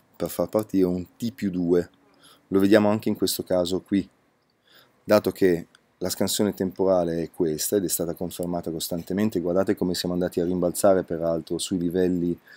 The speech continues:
sul livello superiore dell'accumulo e come vi avevo segnalato nella precedente analisi, qui siamo in divergenza rialzista.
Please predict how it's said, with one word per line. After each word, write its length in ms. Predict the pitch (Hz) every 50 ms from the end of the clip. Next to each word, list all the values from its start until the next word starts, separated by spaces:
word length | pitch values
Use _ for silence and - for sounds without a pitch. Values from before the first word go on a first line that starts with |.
| - - - _
sul 140 | - - 87
livello 180 | 90 101 101
superiore 480 | 98 - 92 87 95 90 92 92 90 90
dell'accumulo 680 | 90 87 87 - - - 127 135 143 139 131 117 - - _
e 220 | - 90 87 - - _ _
come 220 | - 98 98 95
vi 60 | 87
avevo 280 | 92 90 92 92 90 90
segnalato 420 | - - 95 92 92 98 98 101
nella 200 | 98 90 87 85
precedente 440 | - 90 85 - 90 87 90 82 -
analisi, 400 | 90 90 92 98 101 92 90 82
qui 140 | - 104 98
siamo 220 | - - 90 87
in 80 | 87 87
divergenza 540 | 87 82 87 82 80 92 92 87 - - 82
rialzista. 800 | 80 92 95 90 85 - - - 85 78 - - - - 110